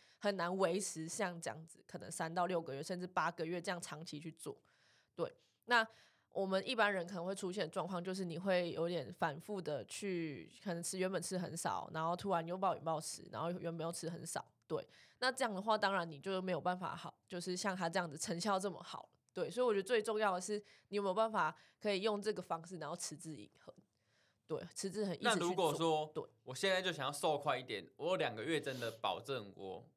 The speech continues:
Speaker 2: 我来，我跟怡如老师上课，我做得到啦，那我瘦很快。那
Speaker 1: 嗯，嗯，嗯。
Speaker 2: 如果说我再继续跟你配合，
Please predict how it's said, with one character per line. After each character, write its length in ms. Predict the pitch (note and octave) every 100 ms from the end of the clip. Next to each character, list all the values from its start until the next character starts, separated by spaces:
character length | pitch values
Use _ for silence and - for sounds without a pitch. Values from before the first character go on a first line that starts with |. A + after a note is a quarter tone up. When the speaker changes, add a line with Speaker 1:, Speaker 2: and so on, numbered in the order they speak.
| -
Speaker 2:
我 200 | A2+ A#2
来， 140 | A2
我 140 | A2+
跟 200 | A2+ C#3 C#3
怡 120 | A2+
如 140 | B2 A#2+
老 180 | G#2 G2
师 180 | A2
上 220 | A2 A#2+ G#2+
课， 160 | C3+
我 100 | F2+
做 240 | F2+ D3 G2+
得 80 |
到 280 | G2+ A#2+ F2+
啦， 180 | D2 - _ _ _ _
那 140 | C#3 A2
我 60 |
瘦 180 | A2 C3
很 120 | G2+ -
快。 300 | - F#2+ -
那 200 | E3 E3+
Speaker 1:
嗯， 160 | G#3 F3+
嗯， 160 | F3 D#3+
嗯。 280 | F3 - G#3 _ _ _ _
Speaker 2:
如 140 | D#3 E3+
果 160 | E3+
说 120 | D3+
我 100 | D3+
再 140 | A2+ D3
继 200 | D3 D3
续 180 | D3 C3+
跟 140 | B2+
你 60 | G#2+
配 300 | - D3 G#2+
合， 220 | A2 E2+